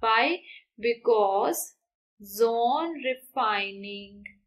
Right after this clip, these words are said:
process is used for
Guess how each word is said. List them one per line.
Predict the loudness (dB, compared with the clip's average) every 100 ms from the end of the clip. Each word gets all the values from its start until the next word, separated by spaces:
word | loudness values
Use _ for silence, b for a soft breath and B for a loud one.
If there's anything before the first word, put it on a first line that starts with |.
| _ _ _ _ _ _
process | 2 4 4 0 -6 0 2 4 2 0 -6 -6
is | -6 -6 -8
used | -12 -8 -2 0 0 -2
for | 0 2 2